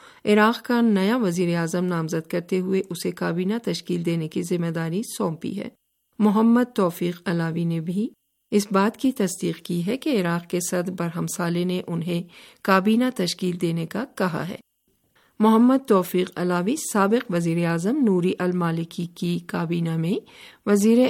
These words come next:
ارتباطات رہ چکے ہیں۔ عراق کی مختلف سیاسی جماعتوں نے محمد توفیق علاوی کے نام پر اتفاق کا اعلان کرتے ہوئے کہا ہے کہ محمد توفیق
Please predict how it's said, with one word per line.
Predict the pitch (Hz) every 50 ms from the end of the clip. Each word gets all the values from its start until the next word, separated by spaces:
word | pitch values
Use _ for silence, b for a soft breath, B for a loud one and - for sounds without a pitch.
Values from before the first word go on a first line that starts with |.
| -
ارتباطات | 196 180 175 - 196 185 175 180 175 170 175 180 180 175 175 208 - - - -
رہ | 185 185 185
چکے | 170 - - - - - 175
ہیں۔ | - 190 - - - - _ _ _ _ _ _ -
عراق | 202 208 214 220 240 262 -
کی | - 277
مختلف | 254 226 196 - - 185 180 175 175 - -
سیاسی | 196 185 185 185 - - 208
جماعتوں | 220 214 214 214 214 208 - 214 214
نے | 214 208 208
محمد | 208 202 180 165 170 175 170 175 170 -
توفیق | - 180 175 - 180 170 170 - - 170
علاوی | 175 170 165 160 165
کے | 165 - 185
نام | 175 180 180 180 180
پر | 170 202 214 277 - B B B B B B
اتفاق | - 190 185 - 202 190 - 196 175 170 170 -
کا | - 180 196 - -
اعلان | 175 170 170 170 175 220 269
کرتے | - 202 185 - - 175
ہوئے | 170 170 175 175
کہا | 170 175 - 175 165 165 160
ہے | 165 165
کہ | - - 196 220 349 - B B B B B B B B -
محمد | 208 208 226 233 247 254 254 254 -
توفیق | 247 233 226 - 226 226 226